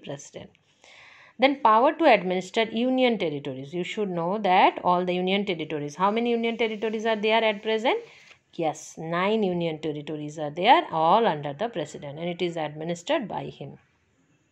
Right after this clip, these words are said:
Then military powers, the president is also the supreme commander of the armed forces of India.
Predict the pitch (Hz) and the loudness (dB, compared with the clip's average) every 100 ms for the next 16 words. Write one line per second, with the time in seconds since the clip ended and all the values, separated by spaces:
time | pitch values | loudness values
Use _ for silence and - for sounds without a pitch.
0 | _ - - - - - _ 220 247 220 | _ -20 -20 -20 -20 -20 _ 4 6 6
1 | 233 339 403 370 370 247 233 254 359 - | 4 4 2 2 6 6 8 6 2 -6
2 | - _ _ 180 175 190 - 247 240 202 | -20 _ _ -2 2 2 4 2 2 0
3 | 180 156 175 147 147 - 262 - 330 - | -2 -2 -4 -6 -6 -4 -4 -2 -4 2
4 | 196 180 170 170 170 151 - - 170 185 | 4 6 4 4 2 0 -6 -6 0 0
5 | 302 - 180 170 170 160 160 143 151 151 | 0 -4 -2 -2 -4 -6 -6 -10 -10 -6
6 | 185 240 | 2 2